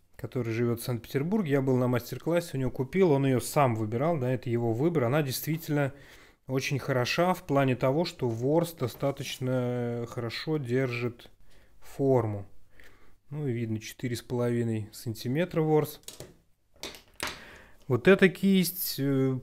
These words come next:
куплена с Алиэкспресса, и видно сразу по конструкции то, что бамбуковая палочка, видите, уже после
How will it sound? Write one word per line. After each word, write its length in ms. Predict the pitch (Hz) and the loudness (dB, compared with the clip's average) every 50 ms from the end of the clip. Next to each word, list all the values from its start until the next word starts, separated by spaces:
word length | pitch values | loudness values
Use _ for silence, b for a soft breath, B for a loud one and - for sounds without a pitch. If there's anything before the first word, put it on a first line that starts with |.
| - | -6
куплена 460 | - - 147 143 147 139 131 127 127 113 | -4 -2 0 0 2 2 4 4 4 4
с 120 | - - | 2 2
Алиэкспресса, 920 | 131 127 135 131 123 - - - - 165 185 196 214 208 208 - 170 147 | 2 4 4 4 2 0 -2 -2 2 4 6 6 4 4 2 4 4 4
и 120 | 143 143 | 6 4
видно 300 | 139 139 151 151 135 131 | 4 4 2 2 2 2
сразу 400 | 127 - - 151 151 143 120 127 | 0 2 4 4 6 6 4 2
по 100 | 117 - | -2 -4
конструкции 640 | - 135 135 123 - - 175 196 196 - - - 127 | 0 0 0 0 0 0 0 0 0 0 -2 -2 -2
то, 240 | 120 - - 127 127 | -2 0 -2 -4 -2
что 180 | - - - 117 | -2 -4 -4 0
бамбуковая 560 | 113 135 131 131 131 135 131 - 131 120 113 | 2 2 2 4 4 2 2 2 2 2 2
палочка, 520 | 117 156 160 170 175 170 170 - - 131 | 4 4 6 6 6 4 2 -2 -2 -2
видите, 260 | 123 123 127 - - | -2 -2 -2 0 0
уже 160 | 120 117 127 120 | 2 2 2 0
после 500 | - - 131 123 - - 127 123 120 | 0 0 -2 -2 0 0 -2 -2 -2